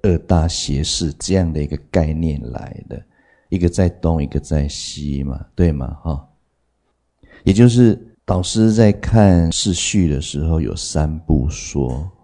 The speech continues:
哦，那他想要去探讨他的源流，发现初期大乘没有啊，没有这样的三部啊，但是呢，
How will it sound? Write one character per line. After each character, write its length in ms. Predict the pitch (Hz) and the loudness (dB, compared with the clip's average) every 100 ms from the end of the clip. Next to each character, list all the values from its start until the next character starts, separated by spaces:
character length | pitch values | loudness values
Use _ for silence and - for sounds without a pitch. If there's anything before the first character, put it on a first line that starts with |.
| _ | _
哦， 240 | - 64 87 _ _ _ _ _ - _ _ _ _ _ _ | -10 -8 -12 _ _ _ _ _ -20 _ _ _ _ _ _
那 120 | - | -6
他 240 | 101 110 117 | -2 0 0
想 200 | - 80 | 0 0
要 180 | 92 98 | 2 0
去 220 | - 98 | -2 -6
探 280 | - 107 87 | 2 2 2
讨 140 | 73 | 0
他 160 | 82 85 | 0 0
的 120 | 80 | 0
源 360 | 67 71 73 | -2 -4 -4
流， 180 | 69 60 | -4 -6
发 220 | 76 82 | -4 -4
现 280 | 85 82 73 | -2 -4 -6
初 240 | 78 - 90 | -8 -8 -8
期 180 | - 71 | -6 -8
大 240 | 85 76 | -4 -4
乘 360 | 78 78 73 - | -6 -8 -8 -10
没 400 | - 78 76 82 | -8 -6 -2 -2
有 140 | 80 60 - _ _ _ | -4 -6 -12 _ _ _
啊， 300 | 95 92 90 - _ _ _ _ _ | -14 -12 -12 -18 _ _ _ _ _
没 120 | 85 | -2
有 60 | |
这 140 | 85 98 | 0 0
样 100 | 82 | 0
的 120 | 73 | -2
三 360 | - 76 76 78 | -6 -4 -4 -6
部 340 | 78 67 - _ _ | -6 -8 -8 _ _
啊， 140 | - - _ _ _ _ _ _ | -18 -18 _ _ _ _ _ _
但 180 | 104 98 | 2 2
是 240 | - 98 | 2 0
呢， 260 | 82 71 | 0 -4